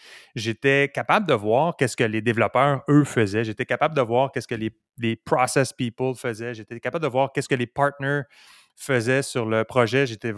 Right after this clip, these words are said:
j'étais capable de voir les réactions. Même si je ne faisais pas partie de tout ça, c'était suffisant pour savoir que certaines choses étaient, étaient intéressantes pour moi, ne l'étaient pas,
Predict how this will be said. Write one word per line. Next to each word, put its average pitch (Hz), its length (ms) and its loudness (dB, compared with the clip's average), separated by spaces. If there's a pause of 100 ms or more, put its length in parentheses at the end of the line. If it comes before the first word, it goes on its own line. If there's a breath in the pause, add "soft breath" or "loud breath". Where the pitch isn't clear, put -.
j'étais - 140 -14
capable 127 240 2
de 113 60 4
voir 139 220 4
les 131 120 0
réactions. 113 340 0 (240 soft breath)
Même 220 140 0
si 170 120 0
je 147 40 2
ne 135 80 0
faisais 131 220 2
pas 151 140 0
partie - 380 -4
de 151 100 0
tout - 180 -10
ça, 190 340 0 (640)
c'était - 320 -4
suffisant 151 1040 -2 (520 soft breath)
pour 120 160 -4
savoir 135 800 4 (180)
que 131 60 0
certaines 135 360 0
choses 160 260 4
étaient, 113 260 -2 (160)
étaient 123 640 0
intéressantes 120 640 0
pour 113 120 2
moi, 127 420 2
ne 117 160 -2
l'étaient 110 360 -2
pas, 170 300 -2